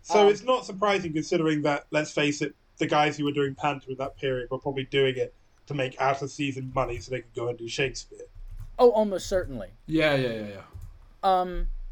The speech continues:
Speaker 2: but I, I think, Ri-, Ri-, I mean, Ri-, Richard the Third, I mean, does have sort of its inherent problem, which is that this guy is evil because he isn't like us. But there's a real, but, um, you have people like, uh, you know, bear with me, Sigmund Freud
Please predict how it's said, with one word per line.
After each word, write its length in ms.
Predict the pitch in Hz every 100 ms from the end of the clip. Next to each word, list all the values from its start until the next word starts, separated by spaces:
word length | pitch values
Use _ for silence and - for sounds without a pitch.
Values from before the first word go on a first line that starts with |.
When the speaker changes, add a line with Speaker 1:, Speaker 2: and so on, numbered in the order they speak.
| - - - - - - - - - -
Speaker 2:
but 260 | - - -
I, 140 | 220
I 160 | 202 214
think, 340 | 214 240 262 - _ - - - - - _ 208
Ri-, 100 | 208
Ri-, 100 | 262 247
I 60 | 226
mean, 160 | 214
Ri-, 180 | 202 247 -
Richard 280 | 233 254 247
the 80 |
Third, 400 | 220 170 151 139 _ - - - - -
I 60 |
mean, 120 | 202 214
does 200 | 262 254
have 200 | 240 214
sort 220 | - 208
of 80 | 180 -
its 160 | 180
inherent 520 | 165 120 214 101 95 -
problem, 440 | 165 131 139 127
which 160 | 123 143
is 120 | 120
that 220 | 120 -
this 140 | 143
guy 220 | 143 160 165
is 180 | 151 131
evil 260 | 147 135
because 380 | 127 123 139 117
he 180 | - 113 -
isn't 280 | 139 120
like 240 | 117 101 -
us. 320 | 92 - - _ _ _ - -
But 220 | 175 185
there's 240 | 202 208 196
a 120 | 202
real, 240 | 180 208 -
but, 220 | 180 180 170
um, 240 | 160 151
you 120 | 170 180
have 160 | 202
people 300 | 226 220 202
like, 260 | 165 147 - - -
uh, 80 | 127 123 127
you 100 | 123
know, 80 | 120
bear 240 | 110 120
with 160 | 107 107
me, 100 | 104
Sigmund 420 | - 185 202 175
Freud 420 | 185 151 98